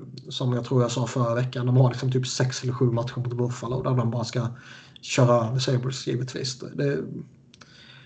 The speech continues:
Det krävs ett jävla mirakel för att ta, ta ifatt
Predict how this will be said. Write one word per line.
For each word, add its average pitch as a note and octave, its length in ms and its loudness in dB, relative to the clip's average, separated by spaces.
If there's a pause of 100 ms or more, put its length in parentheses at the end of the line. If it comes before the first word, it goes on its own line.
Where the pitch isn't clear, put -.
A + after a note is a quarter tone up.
(160)
Det - 100 -6
krävs C3+ 280 4
ett B2 100 0
jävla B2+ 280 8
mirakel B2 680 2
för B2 120 -4
att - 180 -10
ta, B2 520 0
ta B2+ 120 2
ifatt - 600 -8